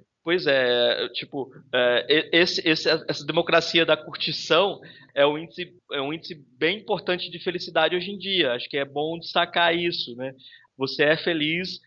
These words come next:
quando você aparece feliz. Então você é um empresário de você mesmo, né? Você o tempo todo tá tentando mostrar que você é uma pessoa bem-sucedida.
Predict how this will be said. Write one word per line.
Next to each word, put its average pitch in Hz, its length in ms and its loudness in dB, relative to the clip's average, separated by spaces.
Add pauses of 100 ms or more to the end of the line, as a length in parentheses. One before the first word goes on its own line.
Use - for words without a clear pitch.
(160)
quando 156 240 -2
você 156 220 -2
aparece 156 760 2 (140)
feliz. 151 500 -4
Então 143 160 -6
você 147 200 -4
é 160 40 0
um 165 40 -2
empresário 160 580 4
de 147 80 -12
você 151 260 -6
mesmo, 131 480 2
né? 127 240 0 (400)
Você 123 400 -2 (240)
o 131 120 0
tempo 180 320 -2
todo 156 520 2 (300)
tá 143 140 4
tentando 151 480 0
mostrar 151 640 4
que - 120 -14
você 151 240 -6
é 151 40 0
uma 151 100 -2
pessoa 156 400 -4 (260)
bem-sucedida. 147 1000 0